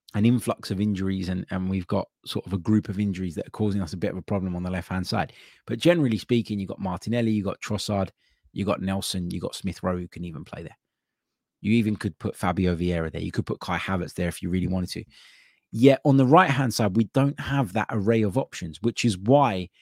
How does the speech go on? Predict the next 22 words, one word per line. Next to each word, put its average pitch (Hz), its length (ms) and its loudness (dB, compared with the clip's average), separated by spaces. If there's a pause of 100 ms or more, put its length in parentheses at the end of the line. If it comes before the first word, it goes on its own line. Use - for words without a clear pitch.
(220)
Bukayo 110 360 0
Saka 107 280 -2
plays 101 240 0
all 104 80 4
the 98 40 2
time. 98 220 -2 (500)
Mikel 160 280 6
Arteta 160 300 2
was 117 160 4
asked 127 300 4
this 107 160 -4
as 101 140 -4
well 107 180 4
in 92 80 -2
his 92 120 -6
press 101 200 -4
conference 92 320 -6
today. 90 460 -2 (200)
You 101 100 -2
know, 87 160 -2 (580)
yes, 120 640 2
M-, 127 220 -2